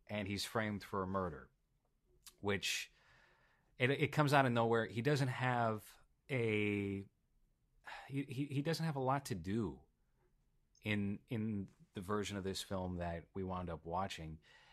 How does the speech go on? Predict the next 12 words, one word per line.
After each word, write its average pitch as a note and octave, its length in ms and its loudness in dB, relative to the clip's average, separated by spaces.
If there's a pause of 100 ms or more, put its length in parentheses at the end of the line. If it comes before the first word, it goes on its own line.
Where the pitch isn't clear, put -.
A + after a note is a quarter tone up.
(400)
And A#2+ 340 4
you C3 100 4
could C3 140 -2
probably D#3+ 320 2
replace C#3+ 400 0
his B2+ 160 -4
character C3+ 360 -2
with A#2 140 -4
any B2 220 -2
other. C3 180 0 (240)
Like, B2+ 120 6
I, D3 440 6